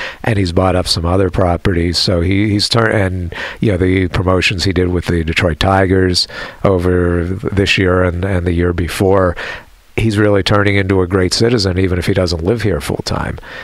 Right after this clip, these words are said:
And so that's gonna, it's gonna be exciting. He's obviously got new music coming out.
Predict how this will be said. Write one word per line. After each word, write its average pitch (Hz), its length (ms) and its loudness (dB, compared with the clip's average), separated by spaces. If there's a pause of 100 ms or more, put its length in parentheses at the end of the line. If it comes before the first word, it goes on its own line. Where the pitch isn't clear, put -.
(200)
And 85 480 -4
so 90 320 -2
that's 90 240 0
gonna, 98 160 0
it's 92 140 -2
gonna 107 120 0
be 98 100 4
exciting. 98 500 2
He's 92 160 0
obviously 90 420 2
got 90 160 0
new 101 180 0
music 95 380 0
coming 87 340 -2
out. 80 320 0